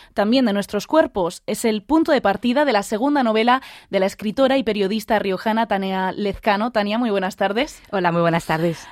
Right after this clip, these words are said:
Speaker 1: Hablamos de La lluvia debe ser libre, un thriller en el que planteas la distopía que acabamos de comentar. ¿Cómo es esa sociedad?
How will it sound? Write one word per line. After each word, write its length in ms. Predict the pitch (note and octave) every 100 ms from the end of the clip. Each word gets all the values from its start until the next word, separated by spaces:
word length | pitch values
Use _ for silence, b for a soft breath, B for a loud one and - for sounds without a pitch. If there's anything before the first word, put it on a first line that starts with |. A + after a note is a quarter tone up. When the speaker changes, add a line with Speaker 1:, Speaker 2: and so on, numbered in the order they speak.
| B
Speaker 1:
Hablamos 400 | A3+ A#3+ C#4+ F4
de 100 | F4
La 100 | C4
lluvia 540 | A3+ B3 D#4 C#4 D#4+ D4
debe 260 | C4 C#4
ser 320 | C4 C4 C#4 -
libre, 460 | A3+ A3+ G3 F3+ -
un 160 | C4+
thriller 480 | A#3+ A#3 C4+ C4 E4
en 80 | B3
el 100 | G3
que 140 | G#3
planteas 680 | G#3 G3+ G3+ A#3+ C4+ - -
la 260 | G#3+ G#3+ G3
distopía 540 | G3+ F#3+ G3+ F#3 A#3
que 60 | G#3+
acabamos 360 | G#3+ G#3 G#3+ G3+
de 80 |
comentar. 440 | G3+ G#3 G#3+ D4 - -
¿Cómo 280 | C4 C4
es 160 | C#4 C4+
esa 180 | C#4+ B3+
sociedad? 460 | C#4 C4+ C4+ D#4+